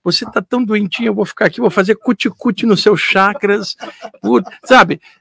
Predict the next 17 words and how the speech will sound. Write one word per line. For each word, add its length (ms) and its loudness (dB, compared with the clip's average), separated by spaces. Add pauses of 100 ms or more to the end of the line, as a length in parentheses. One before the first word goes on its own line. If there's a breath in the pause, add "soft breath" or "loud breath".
(140)
É, 240 4
o 40 -2
pessoal 340 2
pensa 280 2
que 320 -2
o 60 0
mentor 500 2
tem 180 2
responsabilidades 1040 2
que 80 -4
a 40 0
gente 140 -6
não 100 -4
tem 140 0
a 20 -2
menor 240 -2
ideia. 540 0